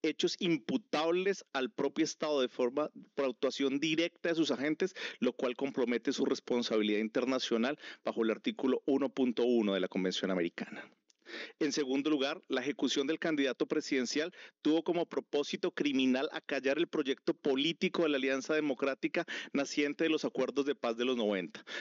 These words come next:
mediante la eliminación física de su dirigente. De esta forma, las peticionarios consideramos que el homicidio de Carlos Pizarro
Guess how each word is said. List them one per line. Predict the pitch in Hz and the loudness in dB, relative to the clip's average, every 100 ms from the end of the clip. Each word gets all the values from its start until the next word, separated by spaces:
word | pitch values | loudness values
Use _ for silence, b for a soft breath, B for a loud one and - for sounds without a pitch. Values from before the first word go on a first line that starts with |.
| B | B
mediante | 135 143 139 139 | 0 0 0 -2
la | 131 | -2
eliminación | 135 139 139 131 - 143 139 | 0 2 2 0 0 -2 -2
física | - 196 - - 170 | -2 -2 -2 -2 -2
de | 165 | 0
su | 139 | 0
dirigente. | 123 113 117 107 104 113 B B | 0 0 -2 -4 -4 -6 B B
De | 135 | -4
esta | - 131 | -4 -4
forma, | 143 139 143 | -2 0 0
las | 143 | -2
peticionarios | 143 - 131 - 120 127 156 - | -2 -2 -2 0 0 0 0 -2
consideramos | - 127 - 123 113 113 101 117 - B - | -4 -2 0 2 2 0 -4 -8 -16 B -6
que | 135 | -2
el | |
homicidio | 131 123 - 160 165 175 | 0 0 0 0 2 0
de | 156 | 0
Carlos | 143 143 151 | -4 -4 -4
Pizarro | - 139 147 151 196 | -6 -6 -4 -2 -4